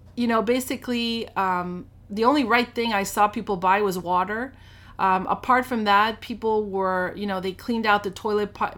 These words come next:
paper aisle. We actually have pictures. There's, like, nothing, no Scott towel, uh,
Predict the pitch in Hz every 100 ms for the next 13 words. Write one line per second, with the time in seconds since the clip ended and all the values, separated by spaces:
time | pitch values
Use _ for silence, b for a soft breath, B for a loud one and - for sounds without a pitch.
0 | - 208 208 202 185 190 190 190 185 180
1 | - 202 190 202 185 180 185 175 175 175
2 | 185 190 190 208 185 180 185 185 190 -
3 | 190 185 190 180 180 180 180 180 B B
4 | B 175 175 170 -